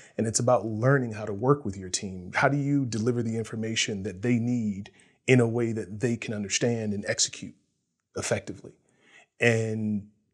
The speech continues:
with each project, I think you, you're supposed to grow and get better at that communication. And, you know, you can view the work to see your growth. But if you're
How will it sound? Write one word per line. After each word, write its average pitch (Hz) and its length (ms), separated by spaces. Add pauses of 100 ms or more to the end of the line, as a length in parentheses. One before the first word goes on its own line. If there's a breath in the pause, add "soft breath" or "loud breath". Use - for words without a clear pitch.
(140)
with 117 200
each 123 200
project, 135 460
I 98 60
think - 440 (480)
you, 123 280 (120)
you're 123 100
supposed - 440
to 101 80
grow 98 280
and 104 120
get 104 240
better 107 260
at 95 140 (160)
that - 180
communication. 95 720 (600 soft breath)
And, 101 680 (440)
you 101 100
know, - 80 (100)
you 113 140
can 107 160
view 123 220
the 107 80
work 104 400 (120)
to 117 120
see 110 160
your 92 140
growth. - 360 (360 soft breath)
But 117 120
if 107 140
you're 120 160